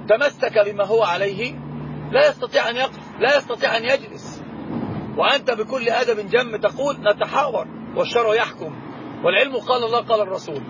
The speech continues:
ما في، ما تراه، حتى ولو سبقك بأعوام كثيرة،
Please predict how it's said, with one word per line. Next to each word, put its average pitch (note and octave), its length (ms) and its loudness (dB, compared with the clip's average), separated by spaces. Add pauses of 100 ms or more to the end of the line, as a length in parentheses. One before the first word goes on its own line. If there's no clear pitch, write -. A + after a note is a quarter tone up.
(640)
ما A#3+ 220 2
في، C#3+ 180 -4
ما G#3 180 4
تراه، F#3 300 -2 (680)
حتى G3 220 2
ولو F#3 220 2
سبقك G3+ 680 2 (140)
بأعوام F3+ 640 4
كثيرة، F#3 460 -2